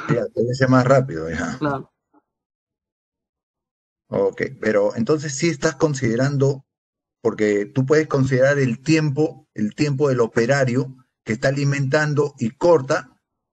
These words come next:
Speaker 1: pero en tu proceso ese,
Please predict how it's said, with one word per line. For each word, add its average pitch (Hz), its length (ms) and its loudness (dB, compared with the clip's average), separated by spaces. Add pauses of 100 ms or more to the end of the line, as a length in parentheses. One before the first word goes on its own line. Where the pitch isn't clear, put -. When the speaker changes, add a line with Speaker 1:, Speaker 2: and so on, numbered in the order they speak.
(120)
Speaker 1:
pero 110 420 0
en 120 160 -2
tu 131 120 0
proceso 147 720 -2 (480)
ese, 139 300 0